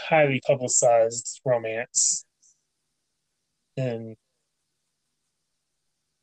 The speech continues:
they also had a pretty bitter breakup, if I remember correctly. So, but yeah, just a, a tragic end. She passes away at the age of fifty-three.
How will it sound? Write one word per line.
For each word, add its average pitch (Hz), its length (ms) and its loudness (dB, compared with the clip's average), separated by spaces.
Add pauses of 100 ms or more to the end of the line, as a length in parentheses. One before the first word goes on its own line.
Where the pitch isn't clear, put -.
(500)
they 131 200 0
also 139 320 4
had 135 180 4
a 131 140 -4 (120)
pretty 226 180 2
bitter 202 220 0
breakup, 156 520 0
if - 80 -12
I 123 80 4
remember 117 340 -4 (160)
correctly. 113 380 -10
So, 110 260 -8 (2250)
but 127 80 -6
yeah, 123 280 2
just 131 220 -2
a, 127 320 4
a 127 60 2
tragic 151 480 2
end. 143 440 2 (280)
She - 220 -16
passes 139 380 2
away 135 260 2
at 120 100 -4
the 131 120 -10
age 127 260 -4
of 127 60 -12
fifty-three. 113 640 -8